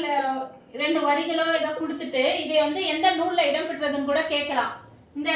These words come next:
லைன் வரிகளை கொடுத்துட்டு கேட்டா நம்ம வந்து குறுந்தொகை நூல்னு சொல்லணும். நம்ம வினையே ஆடவர்க்கு உயரு, இது நிறைய முறை கேட்டிருக்காங்க டி என் பி எஸ் சி ல. வினையே ஆடவர்க்கு உயர்,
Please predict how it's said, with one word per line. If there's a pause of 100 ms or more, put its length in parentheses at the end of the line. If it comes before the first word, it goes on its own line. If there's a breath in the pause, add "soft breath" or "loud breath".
லைன்
வரிகளை
கொடுத்துட்டு
கேட்டா
நம்ம
வந்து
குறுந்தொகை (100)
நூல்னு
சொல்லணும்.
நம்ம (360 loud breath)
வினையே (180)
ஆடவர்க்கு (100)
உயரு, (200)
இது (100)
நிறைய
முறை
கேட்டிருக்காங்க
டி
என்
பி (120)
எஸ்
சி
ல. (540)
வினையே (1040)
ஆடவர்க்கு (140)
உயர்,